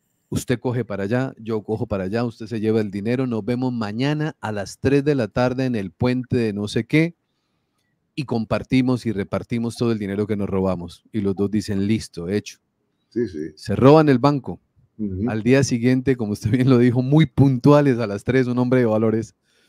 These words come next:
Speaker 1: reparten el botín exactamente sin quitarle un centavo al otro. Es
Speaker 2: Claro.
Speaker 1: honesto.
Speaker 2: Sí, sí.
Speaker 1: Además de puntual, es honesto, porque
Speaker 2: Sí,
Speaker 1: está
Speaker 2: sí.
Speaker 1: cumpliendo su palabra.
Speaker 2: Está claro.
Speaker 1: Pero el principio de no robar no lo tiene.
Speaker 2: Claro.
Speaker 1: Entonces,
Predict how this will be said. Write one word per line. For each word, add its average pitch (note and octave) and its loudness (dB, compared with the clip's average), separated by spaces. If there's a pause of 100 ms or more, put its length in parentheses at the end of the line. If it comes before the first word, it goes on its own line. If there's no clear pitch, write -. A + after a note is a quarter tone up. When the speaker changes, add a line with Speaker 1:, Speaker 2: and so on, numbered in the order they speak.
(440)
Speaker 1:
reparten D3+ 0
el D3+ -4
botín B2+ -6
exactamente D3+ -2
sin C3+ -10
quitarle A#2+ -4
un B2+ -2
centavo B2 -2
al A#2 0
otro. F2+ -4 (280)
Es A2 -4
Speaker 2:
Claro. F#2+ -2
Speaker 1:
honesto. - -12 (500)
Speaker 2:
Sí, G#2+ 0
sí. G#2 -4
Speaker 1:
Además A2+ 0
de D3 0
puntual, C3+ 0
es G#2 -6
honesto, G#2 -2
porque A2+ -2
Speaker 2:
Sí, A#2+ 4
Speaker 1:
está C3 -6
Speaker 2:
sí. B2+ -6
Speaker 1:
cumpliendo D3 0
su C#3 -8
palabra. C3 2 (300)
Speaker 2:
Está F#2+ -6
claro. F#2 -6
Speaker 1:
Pero - 0
el G#2+ -2
principio B2 -6
de B2+ -2
no A#2+ -2
robar C3 -2
no C3+ -6
lo C3 -4
tiene. A2+ -8 (400)
Speaker 2:
Claro. F2+ -2 (140)
Speaker 1:
Entonces, B2+ 0